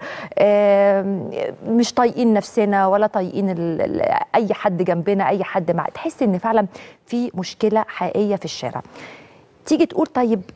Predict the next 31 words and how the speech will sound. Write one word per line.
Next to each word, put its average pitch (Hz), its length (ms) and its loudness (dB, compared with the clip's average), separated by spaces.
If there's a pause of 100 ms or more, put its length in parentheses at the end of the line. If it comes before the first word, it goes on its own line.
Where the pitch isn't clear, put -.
(200)
هو 226 200 4
مين 262 180 4
السبب؟" 190 380 -2 (460)
يتقال 254 240 -4
لك 254 180 0
على 208 160 2
طول: 240 280 -2
"طب 220 320 -2
فين 233 340 0 (140)
التربية؟ 185 460 0
كانت 202 200 -6
أخبارها 196 400 -2
إيه؟ 185 160 -2 (540)
البيت 190 320 0
كان 202 160 -2
أخباره 185 380 -2
إيه؟" 175 160 0 (240)
البيت 180 220 -4
يقول 196 140 0
لك: 196 160 -2
"لا، 220 100 2 (520)
أنا 190 260 0
مربي 180 600 0
وكله 185 400 0
تمام، 196 440 2 (340)
آه، 175 80 4
شوف 226 200 -4
المدرسة 196 400 2
إيه - 60 0
اللي 208 120 0
أخبارها؟" - 340 -4